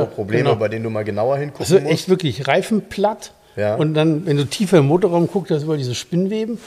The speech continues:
Speaker 2: Du hast aber überall gesehen, dass der Kilometerstand so niedrig ist. Auch am
Speaker 1: Ja,
Speaker 2: Motorblock
Speaker 1: toll.
Speaker 2: oben, wo der
Speaker 1: Ja, toll.
Speaker 2: Kopf aufliegt.
Speaker 1: Ja,
Speaker 2: Ne?
Speaker 1: ja.
Speaker 2: Da ist halt noch nie was gemacht worden. Es war alles sauber. Weißt du, so, es war so, du hast jetzt, sagst, ja. Hm.
Speaker 1: Ja, das ist tatsächlich so ein Auto, was man jetzt behutsam,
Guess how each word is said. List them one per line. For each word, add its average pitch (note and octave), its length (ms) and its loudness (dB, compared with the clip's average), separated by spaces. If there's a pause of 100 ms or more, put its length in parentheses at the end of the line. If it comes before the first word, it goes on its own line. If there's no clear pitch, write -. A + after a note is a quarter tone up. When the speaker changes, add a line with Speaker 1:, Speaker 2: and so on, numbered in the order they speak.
(280)
Speaker 2:
Du B2 100 -4
hast C#3 180 -4
aber C#3+ 240 -2
überall F#3 440 0
gesehen, E3+ 560 0 (260)
dass C#3 180 -4
der C#3 120 0
Kilometerstand C#3 720 -2
so C#3 100 -8
niedrig A#2+ 400 -6
ist. A#2 140 -8
Auch - 180 -12
am D3+ 60 0
Speaker 1:
Ja, C#3+ 80 2
Speaker 2:
Motorblock D#3 540 4
Speaker 1:
toll. - 60 -4
Speaker 2:
oben, D#3+ 320 4
wo B2 120 -2
der C3 120 0
Speaker 1:
Ja, A#2+ 140 2
toll. F#2 260 -6
Speaker 2:
Kopf - 240 0
aufliegt. C3+ 520 -4
Speaker 1:
Ja, G#2 100 2
Speaker 2:
Ne? E3 200 2 (340)
Speaker 1:
ja. G2+ 180 -4
Speaker 2:
Da - 80 -16
ist - 160 -8
halt D#3 80 -2
noch C#3 100 2
nie D3 200 0
was D3+ 220 2
gemacht C#3+ 420 -4
worden. C3 180 -2
Es A#2 100 -8
war C3 120 -4
alles C#3+ 260 -4
sauber. C#3 720 0 (300)
Weißt C#3 240 -2
du, - 20 -4
so, C#3 380 2
es - 160 -6
war D#3 160 2
so, D#3+ 280 0
du D3+ 80 -4
hast E3 180 0
jetzt, D3 180 -4 (120)
sagst, D3 300 -8
ja. D3 440 -4 (160)
Hm. C#3+ 200 -6 (160)
Speaker 1:
Ja, C#3 140 4
das C3 160 2
ist C#3+ 80 -10
tatsächlich C#3 340 -2
so C3 60 -4
ein C3 100 -6
Auto, C#3 240 -2
was C3 160 -6
man A#2+ 140 -6
jetzt C#3 240 -6
behutsam, B2+ 680 -6